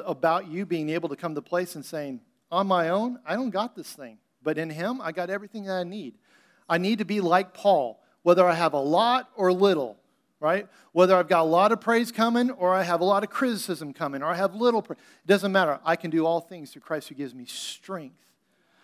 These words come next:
Because I've learned to come into this place of submitting and being teachable and letting the Lord actually walk me through a process that allows what Jesus became the, the high priest, but we're in the order of the high priest. You all understand this?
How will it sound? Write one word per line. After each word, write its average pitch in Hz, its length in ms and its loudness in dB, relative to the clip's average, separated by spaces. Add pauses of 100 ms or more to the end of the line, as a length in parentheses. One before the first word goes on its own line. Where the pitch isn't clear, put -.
(160)
Because 175 240 -4
I've 165 160 4
learned 190 280 2
to 208 40 -4
come 208 240 0
into 196 140 -4
this 170 180 -6
place 180 420 -4
of 156 80 -10
submitting 160 680 -6 (360)
and 151 120 -10
being 156 220 -6
teachable 127 640 -12 (200)
and 156 200 -10
letting 190 320 0
the 180 80 2
Lord 156 280 -2
actually 156 420 -6
walk 170 440 -2
me 180 140 -6
through 165 260 -6
a 139 60 -6
process 175 640 -8
that 160 140 -4
allows 175 680 0 (340)
what 185 140 -16
Jesus 208 400 -2
became 190 580 -4 (520)
the, 170 180 2
the 160 100 -4
high 240 400 -2
priest, 147 500 -8
but 180 160 0
we're 226 240 0
in 220 80 0
the 185 140 -2
order 185 500 0
of 151 180 -14
the 156 60 -2
high 185 240 -2
priest. 185 400 -8
You 156 80 -6
all 165 60 -6
understand 180 460 -6
this? 233 220 -8